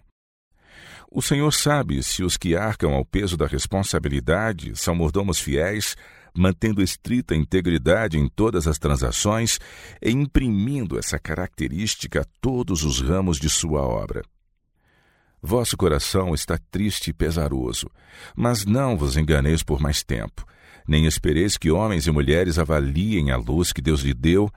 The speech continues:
provinda de sua própria santidade. Antes que abram o coração a Jesus. Apoiai-vos em mim, diz ele,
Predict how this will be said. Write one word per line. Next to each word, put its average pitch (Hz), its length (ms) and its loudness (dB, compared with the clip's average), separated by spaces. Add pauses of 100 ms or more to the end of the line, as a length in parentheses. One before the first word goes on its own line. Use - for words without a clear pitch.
(300)
provinda 82 440 2
de 71 100 -4
sua 82 260 0 (120)
própria 110 480 0
santidade. 62 920 -4 (600)
Antes 127 460 0
que - 220 -2
abram 120 300 -2
o 135 40 -6
coração 120 600 -2
a - 20 0
Jesus. 57 680 -6 (560)
Apoiai-vos 110 720 2
em 80 120 4
mim, 92 340 2
diz 67 280 -2
ele, 58 320 -4